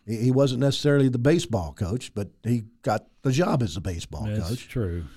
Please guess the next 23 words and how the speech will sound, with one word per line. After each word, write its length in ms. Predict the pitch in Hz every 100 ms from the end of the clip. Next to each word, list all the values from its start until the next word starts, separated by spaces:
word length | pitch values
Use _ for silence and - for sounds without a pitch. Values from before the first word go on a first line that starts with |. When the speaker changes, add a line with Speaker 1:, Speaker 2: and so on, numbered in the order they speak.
| - - _
Speaker 1:
So, 580 | - 120 110 110 107 110 113
you 80 | 120
know, 180 | 104 117
you 60 |
Speaker 2:
Mm-hmm. 140 | 107 131
Speaker 1:
didn't 280 | 147 139 117
learn 340 | 135 196 190
anything 420 | 143 123 113 113
from 160 | 98 101
them. 220 | 123 139
I 20 |
learned 280 | 143 147 135
more 240 | 127 139 131
from 200 | 117 107
teammates 640 | - 185 147 101 107 -
than 120 | 104
I 100 | 117
did 220 | 117 120
from 140 | 127 123
any 160 | 123
of 60 | 117
my 100 | 104
coaches. 600 | - 226 254 - - -